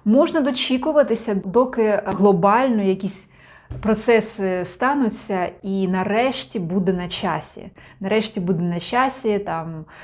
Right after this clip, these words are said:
робити якісь процедури, народжувати дітей і тому подібне. Бо багато людей, можливо, це помічали, що у війну, десь там через рік-два, багато хто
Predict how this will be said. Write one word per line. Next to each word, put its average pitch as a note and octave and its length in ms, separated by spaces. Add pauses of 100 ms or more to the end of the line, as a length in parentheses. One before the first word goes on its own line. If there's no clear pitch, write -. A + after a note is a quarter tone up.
(200)
робити G3 520 (360)
якісь E3 280
процедури, A#3 800
народжувати E3+ 760
дітей A#3 480
і F#3+ 140
тому F#3+ 240
подібне. G3 560 (440)
Бо G3+ 340
багато A3 380
людей, A3 300
можливо, F#3+ 420
це F#3+ 260
помічали, F#3+ 640
що F#3 400 (420)
у G#3 140
війну, F#3+ 520
десь F#3 220
там F#3 200
через E3+ 360
рік-два, G#3 760 (500)
багато G3+ 440
хто D#4 400